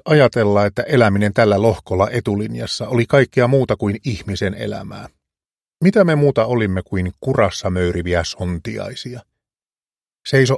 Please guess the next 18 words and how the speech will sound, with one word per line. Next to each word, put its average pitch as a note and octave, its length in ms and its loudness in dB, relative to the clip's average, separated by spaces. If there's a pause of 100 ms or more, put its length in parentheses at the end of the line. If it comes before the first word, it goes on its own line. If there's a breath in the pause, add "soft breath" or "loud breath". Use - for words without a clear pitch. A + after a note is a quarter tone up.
(100)
ensin C#3+ 320 2
märkänä C3 600 0
ampumahaudan G#2+ 680 -2
liejussa G#2 600 -4 (600)
ja A#2+ 120 2
rämmi B2 300 2
sitten C3 440 -4
korsuun, A2 760 0
jonka G#2 280 0
lattialla G2+ 500 0
vesi G#2 240 -4
lainehtii. G2 720 -6 (1080)
Niele A2 260 2
sisääsi G#2+ 680 -2
kosteata G2+ 580 -2
homeen A2 500 0
ja G2+ 140 0
paskanhajuista G2 800 -4